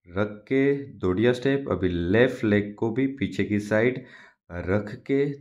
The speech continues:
दोडिया स्टेप, इस तरह करना है। बा-, और एक बार करते हैं, आराम से समझ लीजिए। राइट से वन, टू अप, then लेफ्ट से थ्री, फोर अप and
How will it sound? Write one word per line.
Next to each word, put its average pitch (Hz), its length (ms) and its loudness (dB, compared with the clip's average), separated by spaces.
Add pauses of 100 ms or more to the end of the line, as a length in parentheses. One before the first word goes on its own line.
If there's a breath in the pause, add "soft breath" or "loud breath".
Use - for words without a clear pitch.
(140)
दोडिया 82 380 0
स्टेप, - 340 -8 (1700)
इस - 260 -10
तरह 98 180 0
करना 95 300 -2
है। 113 200 -6
बा-, 90 220 -4 (260)
और 98 140 -4
एक 107 140 -2
बार 113 160 2
करते 107 300 -2
हैं, 143 140 0
आराम 98 320 2
से 120 160 -2
समझ 117 280 -2
लीजिए। 113 360 0 (280)
राइट 92 240 2
से 98 280 0 (100)
वन, 82 840 0 (680 soft breath)
टू 135 160 -2 (240)
अप, 139 380 2 (680)
then 87 240 -4
लेफ्ट 87 260 0
से - 220 -2 (800)
थ्री, 110 200 -2 (840)
फोर - 480 -6
अप 131 220 -2 (720)
and 85 520 -6